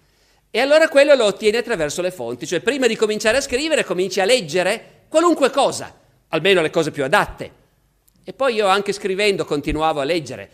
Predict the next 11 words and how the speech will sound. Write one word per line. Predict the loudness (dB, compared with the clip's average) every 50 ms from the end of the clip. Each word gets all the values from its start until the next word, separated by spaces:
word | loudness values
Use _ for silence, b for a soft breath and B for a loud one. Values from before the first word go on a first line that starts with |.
| b b
mi | -10 -10 -6
sono | -4 -2 -2 0 0
letto | 0 0 0 0 -2 -6 -6
parecchi | -4 -2 -2 -2 -2 -4 -4
dialoghi | -2 0 2 2 2 0 -2
di | -6 -6
Platone. | -6 -6 -4 -2 0 0 0 0 -2 -6 -10 -14 _ _ _ -20 -20 _ _ _ _ _ _ _ _ -14
I | -8 -2
dialoghi | 2 4 4 4 4 2 -2
di | -4 -2
Platone | -2 -2 0 2 2 2 2 0 -2